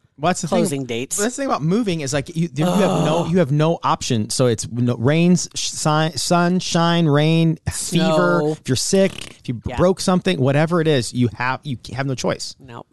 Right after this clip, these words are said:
Speaker 2: it, it was. And I remember that was on April fifteenth, and it was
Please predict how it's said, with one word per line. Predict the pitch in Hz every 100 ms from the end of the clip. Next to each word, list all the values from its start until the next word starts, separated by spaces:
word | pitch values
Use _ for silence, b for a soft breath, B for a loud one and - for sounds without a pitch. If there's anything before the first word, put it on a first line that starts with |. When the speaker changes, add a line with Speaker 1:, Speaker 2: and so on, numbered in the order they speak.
| _
Speaker 2:
it, | 160 147 143
it | 160
was. | 151 143
And | 156
I |
remember | 147 151 156
that | 139
was | 127 147
on | 131
April | 131 147
fifteenth, | 135 131 - 135 113
and | 131
it | 117
was | 131